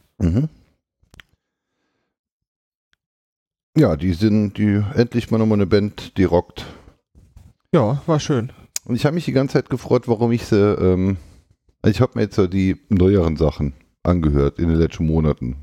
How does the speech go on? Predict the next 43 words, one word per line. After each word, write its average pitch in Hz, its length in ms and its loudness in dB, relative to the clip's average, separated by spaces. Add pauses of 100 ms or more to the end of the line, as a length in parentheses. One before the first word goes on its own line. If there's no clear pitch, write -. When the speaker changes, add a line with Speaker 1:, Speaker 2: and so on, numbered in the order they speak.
(100)
Speaker 1:
Also 85 240 0
wurden 101 200 2
mir 95 120 2
im 87 160 0
letzten 104 380 -2
Jahr, 85 400 0
ja, 82 320 0
vorletztes 135 540 -2
und 95 80 -2
letztes 104 320 -2
Jahr 98 180 2
wurden 101 160 0
sie 85 80 -8
mal 90 100 0
von 85 240 -2 (500)
verschiedenen 113 680 0
Menschen 101 460 0
empfohlen, 95 420 0
ich 82 80 -4
soll 90 140 2
mal 90 120 2
die 80 100 -2
doch 82 140 0
auch 76 160 0
mal 82 180 -2
anhören, 117 340 2
und 98 80 -2
dann 87 80 0
hab 87 100 -2
ich - 60 -14
das - 100 -2
dann 85 180 -6
irgendwann 78 320 -2
gemacht. 69 460 -4 (1120)
Ähm, 80 360 2
Speaker 2:
Ich 73 140 -2
hab 139 80 0
das 135 200 -2
neue 127 200 2
Album 127 300 0
noch 123 120 -2
nicht 131 200 -2
gehört, 123 420 0